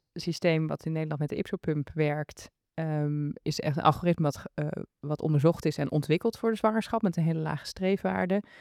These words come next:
Dat is ook echt helemaal goedgekeurd voor de zwangerschap. Ehm, zeven tachtig G van Medtronic is inmiddels ook goedgekeurd voor in de, in de zwangerschap, eh, in Europa. Ehm, en de tandempomp, eh, heeft ook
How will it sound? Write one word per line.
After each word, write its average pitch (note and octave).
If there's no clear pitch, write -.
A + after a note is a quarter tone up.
Dat -
is -
ook -
echt D3+
helemaal C#3+
goedgekeurd -
voor G3
de F#3
zwangerschap. F3+
Ehm, D#3+
zeven E3
tachtig -
G -
van F3+
Medtronic G3
is -
inmiddels D#3
ook A3
goedgekeurd -
voor F#3
in F3
de, E3+
in E3+
de E3
zwangerschap, D3+
eh, D3
in D3
Europa. C#3
Ehm, C#3+
en D3
de C#3+
tandempomp, D#3
eh, D3+
heeft D3+
ook -